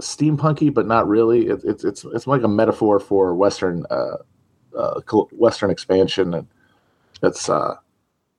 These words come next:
about the battle between, like, this arm, this, uh, these sentient, uh, r-, uh, train cars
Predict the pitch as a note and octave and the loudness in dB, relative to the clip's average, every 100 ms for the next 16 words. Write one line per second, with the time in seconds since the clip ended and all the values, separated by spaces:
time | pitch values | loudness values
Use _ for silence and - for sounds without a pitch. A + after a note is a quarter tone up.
0 | _ _ A#2 G2+ G2 G2+ G2 G#2 F#2+ - | _ _ 0 0 0 0 2 2 0 0
1 | G2+ F#2+ E2+ - F2+ - - _ _ _ | -2 0 0 0 0 -2 -14 _ _ _
2 | _ _ _ A2 A2 G#2+ - G#2 - E2+ | _ _ _ 0 2 2 2 0 2 0
3 | D#2+ - - _ _ - - - A#2+ A2+ | 0 -2 -8 _ _ -2 0 0 0 -2
4 | - A#2 G2+ - - G2+ F2+ E2+ - - | 0 0 0 -4 -4 0 2 2 0 -6
5 | F2+ E2+ - - E2+ - - - A#2 A#2+ | -6 -6 -4 0 0 0 -6 -2 2 2
6 | A#2+ B2+ B2 B2+ C3+ C3 - | 0 0 2 2 2 -2 -8